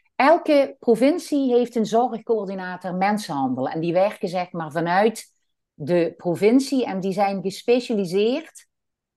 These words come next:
in mensenhandelcasuïstiek. En zij coördineren de zorg, eh, rondom een, eh, slachtoffer. Dus als er vermoedens zijn van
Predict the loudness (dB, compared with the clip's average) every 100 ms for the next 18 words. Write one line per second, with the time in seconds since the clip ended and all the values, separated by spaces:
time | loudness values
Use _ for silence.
0 | _ _ -2 0 2 2 0 -4 -4 -4
1 | -6 -6 -6 -6 -8 -4 -6 -2 -2 2
2 | 2 2 2 4 4 2 0 -2 0 2
3 | 2 2 0 -4 _ _ _ -6 -4 -2
4 | 0 2 0 -4 -10 _ _ _ _ _
5 | _ _ 0 0 0 0 -2 -2 -4 -6
6 | -2 2 2 2 0 0 -2 -8 _ -8
7 | -6 -8 -10 -8 -6 -4 -4 -6 -6 -10
8 | _ _ _ -2 0 0 0 -4 -4 -16
9 | -20 _ _ -6 -4 -4 -6 -8 2 4
10 | 6 4 0 -2 -2 -6 _ _ -16 -2
11 | 0 0 -4